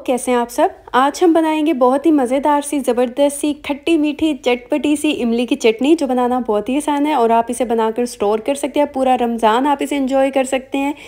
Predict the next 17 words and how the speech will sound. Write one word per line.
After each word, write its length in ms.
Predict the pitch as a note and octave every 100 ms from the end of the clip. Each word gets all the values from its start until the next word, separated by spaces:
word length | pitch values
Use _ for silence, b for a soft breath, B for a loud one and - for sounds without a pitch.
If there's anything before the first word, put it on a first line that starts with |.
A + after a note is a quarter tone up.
| B _
तो 120 | B3+ C4
चलें, 420 | C#4 C4 D#4 G4 -
स्टार्ट 380 | - D#4+ F4+ -
करते 320 | D#4 D#4 D4
हैं। 180 | D4+ D4+ B B B
बिस्मिल्लाहिर्रहमानिर्रहीम। 1040 | C4+ C4 D4+ D4 C#4+ D4 C#4+ C#4 D4 F4 G4+
सबसे 360 | C#4+ B3+ F4
पहले 220 | F#4+ F4+ E4
हमें 220 | C4+ B3
चाहिए 340 | A#3 A#3 A#3 B3+
इमली। 500 | A3+ G#3+ A3+ D#4 G#4+ B B B A3+
दो 120 | C#4
सौ 160 | C#4 F#4
ग्राम 340 | E4 D4 D4
हमें 320 | D4+ C4+ C4 C4
इमली 380 | - A3 A#3+ D#4
चाहिए 440 | E4 D4+ D4+